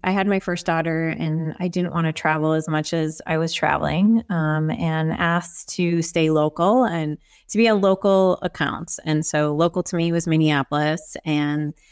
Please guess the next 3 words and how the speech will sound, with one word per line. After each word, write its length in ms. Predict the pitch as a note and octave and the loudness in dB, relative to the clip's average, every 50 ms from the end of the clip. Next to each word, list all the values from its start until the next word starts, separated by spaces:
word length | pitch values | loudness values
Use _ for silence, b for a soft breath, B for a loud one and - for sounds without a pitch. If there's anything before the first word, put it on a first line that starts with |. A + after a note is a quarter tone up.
| b b _ F3+ | b b _ 0
Minneapolis 920 | F3+ F3+ F3 E3 E3 E3 - - E3+ E3 E3 E3 D#3+ E3+ F3 - - - | 2 2 2 2 2 0 -2 -2 -2 -2 0 0 0 -2 -2 -6 -10 -12
headquarters 920 | - - - F3 D#3+ - - - E3+ E3 E3 E3 D#3+ E3 E3+ F3 E3+ - - _ | -8 -6 -6 -6 -6 -6 -2 0 0 2 2 0 0 0 -2 -2 -4 -8 -8 _
many, 720 | F3+ E3+ F3 F3 F3 F3 F3+ F3 F3 E3+ E3+ E3 E3 D#3+ D#3+ | -2 0 2 2 2 2 2 2 2 0 0 0 0 0 -2